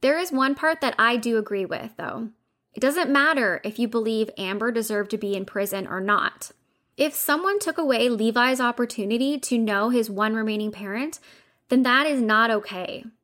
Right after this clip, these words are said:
Josh's family would file wrongful death charges against the building where they lived. They sued for seventy-five thousand dollars in damages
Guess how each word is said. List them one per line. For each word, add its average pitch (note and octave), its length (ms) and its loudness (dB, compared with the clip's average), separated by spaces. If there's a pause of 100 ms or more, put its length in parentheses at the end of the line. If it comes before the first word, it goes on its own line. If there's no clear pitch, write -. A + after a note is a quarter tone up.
(480)
Josh's D#4+ 480 0
family B3+ 420 0
would A#3+ 220 0
file G#3+ 340 2
wrongful A3 500 0
death G3 300 -4
charges G3 440 -4
against A3 320 -2
the A#3 80 0
building G3+ 340 0
where F#3+ 160 -4
they F#3 140 0
lived. - 460 -6 (440)
They C4 140 4
sued C#4+ 380 0
for C4+ 280 2
seventy-five C4 680 2
thousand B3+ 340 2
dollars G#3 540 2
in G#3 60 0
damages G#3+ 600 -2